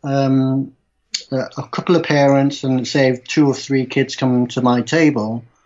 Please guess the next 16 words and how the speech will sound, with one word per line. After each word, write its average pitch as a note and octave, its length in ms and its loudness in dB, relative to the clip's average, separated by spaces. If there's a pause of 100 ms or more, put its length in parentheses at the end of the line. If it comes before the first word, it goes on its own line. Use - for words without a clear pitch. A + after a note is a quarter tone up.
(640)
they F#3+ 80 2
might A3+ 380 2
not G3 240 0
all F3+ 160 -4
be F3+ 100 -4
Star F3 300 0
Wars D3+ 220 0
fans. A2 360 -6
They D3 80 0
might D3 260 2
be, C#3+ 360 0
one's D3 420 2
a D#3 60 -4
Star C#3+ 240 2
Wars C3+ 180 -2
fan, C3+ 380 -2